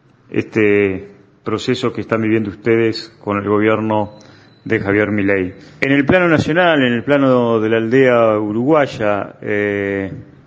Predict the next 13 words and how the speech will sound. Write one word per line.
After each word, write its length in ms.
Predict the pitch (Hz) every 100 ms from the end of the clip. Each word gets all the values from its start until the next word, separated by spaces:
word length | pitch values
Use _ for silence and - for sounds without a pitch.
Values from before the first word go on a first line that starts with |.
| -
bueno, 420 | 123 131 107 104 - -
como 360 | - 120 117 113
nosotros 300 | 113 139 127
habíamos 400 | 123 127 123 123
anunciado 720 | 110 110 - 147 143 123 -
previo 300 | 110 120 117
a 20 |
nuestro 240 | 110 107 120
último 260 | 113 113
programa 580 | 107 107 120 123 117 107
del 120 | 104 110
año 160 | 113
pasado, 560 | 110 - 147 151 151